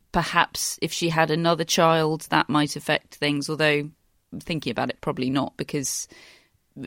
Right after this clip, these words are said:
I don't think Serena would want sort of, Serena so wants to, I, well, I think they all want to feel in, in control of their own tennis destiny, don't they? They don't want circumstance to,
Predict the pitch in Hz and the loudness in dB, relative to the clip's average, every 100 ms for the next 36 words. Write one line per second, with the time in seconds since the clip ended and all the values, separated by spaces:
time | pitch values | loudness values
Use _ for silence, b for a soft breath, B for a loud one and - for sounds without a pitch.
0 | - 135 151 131 147 131 - 151 143 139 | -2 0 2 2 2 -2 -4 -2 0 0
1 | 139 139 143 131 - 151 135 127 - _ | -2 -2 -2 -2 -4 -6 -6 -10 -18 _
2 | _ _ _ _ _ - - 156 147 143 | _ _ _ _ _ -10 -2 0 2 2
3 | - 151 147 - - - - - 143 151 | 4 2 2 -6 -10 -12 -10 0 2 2
4 | 127 143 143 90 139 156 156 123 - - | -2 -2 -4 -2 0 2 0 -2 -6 -4
5 | 143 - - 139 139 101 143 - 151 143 | -4 -4 0 2 2 0 -4 -4 -4 -4
6 | 147 - 147 143 139 143 139 139 139 139 | -4 0 0 2 0 0 0 -2 -2 -2
7 | - 143 147 - - 131 151 - 135 143 | -2 -2 -4 -6 -6 -4 -2 -2 -2 0
8 | 160 147 - - 165 156 143 139 151 135 | 0 -2 0 2 2 2 -2 -2 0 -2
9 | 143 - - b b b b b b b | -2 -4 -6 b b b b b b b
10 | _ _ - 135 131 131 135 | _ _ -2 0 2 0 -4